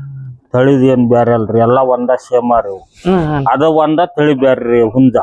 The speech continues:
Speaker 2: ಹುಂಜ
Speaker 1: ದೊಡ್ಡದು.
Speaker 2: ಅಷ್ಟ ಬ್ಯಾರೆ ರೀ?
Speaker 1: ಹಾ, ಅದ ತಳಿ ಬ್ಯಾರೆ.
Speaker 2: ಇದಕ್ಕ ಹಾರ ಹೆಂಗ್ ಕೊಡ್ತೀರಿ?
Speaker 1: ಇವ್ ಗಾಂಜಾಳ ರೀ,
Speaker 2: ಗಾಂಜಾಳ.
Speaker 1: ಜ್ವಾಳ.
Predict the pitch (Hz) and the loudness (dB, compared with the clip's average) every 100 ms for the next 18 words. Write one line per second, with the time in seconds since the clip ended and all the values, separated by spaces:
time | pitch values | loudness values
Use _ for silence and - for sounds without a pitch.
0 | - - 180 185 170 127 123 233 185 156 | -4 -2 0 2 0 -2 0 2 2 2
1 | 139 120 120 127 120 113 120 - 123 117 | 0 0 0 0 0 0 -4 -2 0 0
2 | 104 98 - - - 254 240 202 240 240 | -2 -8 -10 -4 -2 0 0 0 0 0
3 | 202 175 151 123 135 143 151 _ _ - | -2 -2 -4 -2 -2 -4 -8 _ _ -8
4 | 135 127 143 156 165 170 165 156 165 - | -4 0 0 0 0 0 0 0 -6 -10
5 | - 110 151 135 143 | -8 -4 0 0 0